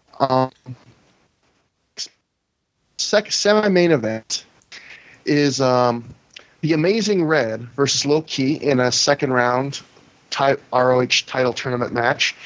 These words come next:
Low Ki beats the Amazing Red in eleven minutes, sixteen seconds after hitting a second rope key crusher.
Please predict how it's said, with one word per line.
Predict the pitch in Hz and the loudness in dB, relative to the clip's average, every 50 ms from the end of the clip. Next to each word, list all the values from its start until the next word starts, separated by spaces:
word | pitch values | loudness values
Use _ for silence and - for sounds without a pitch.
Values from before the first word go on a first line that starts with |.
| - - - _ _ _ _ _ _ _ _ - | -16 -16 -16 _ _ _ _ _ _ _ _ 0
Low | 196 214 208 | 0 0 0
Ki | - - - 196 190 190 | 0 -4 -4 -2 -2 -2
beats | 165 135 160 170 165 - - | -2 -2 -2 -4 -4 -4 -4
the | - 165 151 | -2 0 0
Amazing | 147 147 151 143 147 139 135 | 0 0 -2 -2 -4 -2 0
Red | 131 131 131 131 131 - | 0 2 2 2 0 -2
in | - 135 127 | -2 0 2
eleven | 113 120 120 123 135 151 180 196 190 170 147 | 2 2 2 4 2 2 2 2 2 2 4
minutes, | 139 139 143 156 - - - - - | 2 2 0 0 -2 -2 -2 0 0
sixteen | - - - - - - - 165 151 | 0 0 0 -2 -2 0 2 2 2
seconds | 139 - - 139 123 - 131 127 131 139 139 - - - - - - - - - - - | 2 2 0 0 -2 -2 -2 -2 -2 -2 -4 -6 -10 -12 -18 -18 -16 -16 -18 -12 -4 0
after | 139 139 139 - - 151 135 127 | 0 0 0 0 -2 -2 -2 -2
hitting | - - 151 147 147 143 147 135 - | 0 -2 0 2 2 0 0 -2 0
a | 120 120 120 120 | 0 0 0 0
second | - - - 175 175 - 175 156 | 0 0 0 -2 -2 -2 -2 0
rope | 139 139 143 139 - | 2 0 0 0 -4
key | - - 135 120 | -8 -8 -8 -6
crusher. | - - 110 - - - - - - - | -4 -6 -6 -4 -4 -4 -6 -6 -10 -16